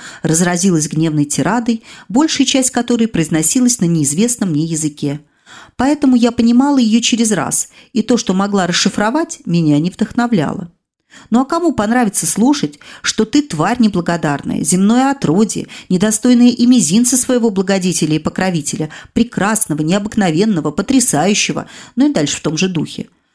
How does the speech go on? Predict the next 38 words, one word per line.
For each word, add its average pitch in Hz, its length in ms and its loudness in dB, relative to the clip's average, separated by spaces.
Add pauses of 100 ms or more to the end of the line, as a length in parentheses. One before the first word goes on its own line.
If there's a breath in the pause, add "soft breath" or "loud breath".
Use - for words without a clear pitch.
(300 loud breath)
Тут 262 200 -2
не 277 120 6
то, 349 140 -2
что - 180 -2
о 262 160 -4
побеге 226 440 -2
думать, 175 520 -2
тут - 240 -6
уши 277 260 2
прикрыть 208 440 -2
бы 170 60 -2
чем-нибудь, 147 580 0
пока 175 240 -2
эта 160 160 -4
идиотка 165 540 -2
не 151 100 -2
собрала 180 420 -2
своими 165 360 0
воплями 214 460 0
всех 214 340 0
демонов, 165 520 -2
драконов 202 560 -2
и - 40 -10
чертей 165 420 0
вместе 156 380 -2
взятых. 233 520 -2 (380)
Но 175 100 0
почему 170 420 0
мне 240 180 4
так 233 260 -2
не 226 100 4
везло, 208 480 0
а? 202 220 -2 (600 loud breath)
И 285 100 2
хранитель 196 520 0
мой 202 140 4
не 196 120 4
торопился. 185 760 -4